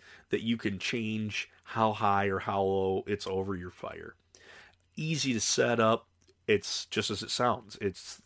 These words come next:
three poles that connect at, at top at a, at a bracket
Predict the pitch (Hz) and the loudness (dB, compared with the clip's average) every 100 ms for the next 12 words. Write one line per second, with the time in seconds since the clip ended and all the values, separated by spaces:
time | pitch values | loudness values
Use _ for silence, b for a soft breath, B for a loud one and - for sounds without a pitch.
0 | - - - 120 120 117 113 110 b b | -20 -16 -6 -2 2 4 4 0 b b
1 | _ - 120 104 95 95 - B B B | _ 4 4 6 2 -4 -8 B B B
2 | - 85 - 113 110 - - - _ - | -4 -4 0 2 2 0 -8 -8 _ -10
3 | 95 120 98 - - - _ _ _ - | -4 0 0 0 -2 -2 _ _ _ -6
4 | 113 92 - 104 120 - 147 - | -4 -4 -2 -2 -2 0 -2 -2